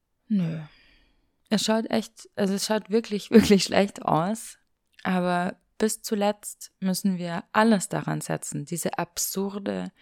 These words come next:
selbsterfüllende Prophezei-, Prophezeiung, die wir uns gegenseitig seit zweitausend Jahren im Westen erzählen, aufzuhalten.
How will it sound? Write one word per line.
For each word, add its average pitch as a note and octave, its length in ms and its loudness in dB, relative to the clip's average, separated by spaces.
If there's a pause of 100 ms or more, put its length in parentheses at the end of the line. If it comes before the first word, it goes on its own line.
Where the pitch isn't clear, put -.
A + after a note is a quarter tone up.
(460)
selbsterfüllende F3 1000 -2
Prophezei-, E3+ 840 -4 (920)
Prophezeiung, F3 920 -2
die E3+ 200 -6
wir E3 140 -4
uns E3+ 340 -6
gegenseitig E3+ 800 -4
seit - 340 -12
zweitausend E3 720 -6
Jahren D#3+ 360 -4
im E3+ 240 -8
Westen D#3 360 -6
erzählen, D#3 640 -10
aufzuhalten. C#3+ 880 -8